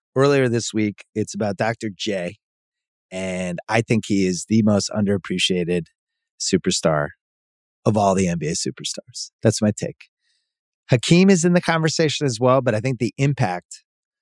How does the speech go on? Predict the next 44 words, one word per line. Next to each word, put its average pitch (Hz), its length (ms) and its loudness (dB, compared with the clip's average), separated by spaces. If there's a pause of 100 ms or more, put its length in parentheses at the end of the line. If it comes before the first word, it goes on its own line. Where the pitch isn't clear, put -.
(260)
of 110 160 -6
Doctor 104 360 -2
J 90 440 -4
over 120 260 2
the 107 100 2
years 98 580 0
has 95 180 -4
kind 104 200 2
of - 80 -2
faded 131 400 2
because 123 300 0
he's 123 180 0
not 127 200 4
a 117 60 0
self-promoter. 110 800 0
But, 95 200 -6 (300)
you 120 100 0
know, 95 80 2
for - 120 -6
the 107 100 -10
first 131 200 0
thir-, 175 200 0 (200)
thirty-five 180 480 2
years 151 180 0
of 139 60 -6
my 123 120 2
life, 127 300 2 (880)
it 127 40 -10
was 107 160 -8
Russell 131 320 0
and 123 100 -2
Chamberlain. 113 600 0 (600)
Then 123 140 4
it 123 40 2
went 127 220 2
to 123 60 -6
Doctor 117 340 0
J 113 200 0
and 110 120 -2
Kareem, 107 520 0
then 104 160 2
Bird 113 220 2
and 104 80 2
Magic, 101 480 0